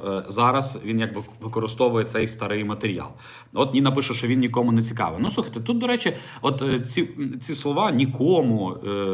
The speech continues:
е, там, е, «всі», е, я би уникав, тому що дивіться, є ж люди, які йому цік-, які, е, цікавляться його життям. Є люди, які вірять, які слухають.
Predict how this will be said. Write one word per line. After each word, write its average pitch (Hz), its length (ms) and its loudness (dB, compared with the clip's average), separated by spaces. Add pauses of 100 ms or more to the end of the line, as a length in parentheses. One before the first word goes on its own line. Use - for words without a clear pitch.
(480)
е, 87 200 -2
там, 76 460 -10 (120)
е, 85 200 -6
«всі», 139 600 -2 (380)
е, 95 40 -14 (360)
я 131 180 0
би 151 240 4 (300)
уникав, 139 440 4
тому 139 180 4
що 127 340 2 (420)
дивіться, 139 300 -4
є 160 240 2
ж - 100 -2
люди, 165 240 2
які 101 260 -4
йому 135 220 0
цік-, 127 320 -2
які, 120 680 2
е, 113 340 2
цікавляться 127 600 0
його 95 220 -2
життям. 101 440 -6
Є 113 180 2
люди, 135 240 2
які 101 320 -4
вірять, 95 540 -8
які 123 280 -4
слухають. 90 960 -6